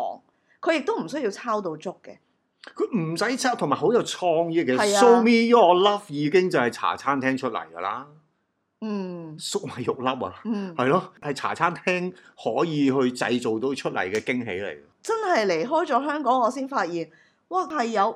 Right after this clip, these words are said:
Speaker 1: 唔同嘅餐呢，係令人好開心㗎喎。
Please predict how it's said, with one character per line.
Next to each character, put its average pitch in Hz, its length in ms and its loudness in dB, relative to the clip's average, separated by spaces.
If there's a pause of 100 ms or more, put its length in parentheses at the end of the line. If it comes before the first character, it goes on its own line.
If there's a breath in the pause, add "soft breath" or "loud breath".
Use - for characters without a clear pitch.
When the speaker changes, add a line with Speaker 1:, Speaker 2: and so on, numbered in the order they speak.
Speaker 1:
唔 165 120 -10
同 160 220 -12
嘅 185 120 -6
餐 247 600 -6
呢， 240 320 -6 (400 soft breath)
係 185 760 -2
令 240 140 4
人 165 180 -4
好 165 120 -6
開 226 400 -2
心 226 160 -10
㗎 185 180 -8
喎。 151 220 -12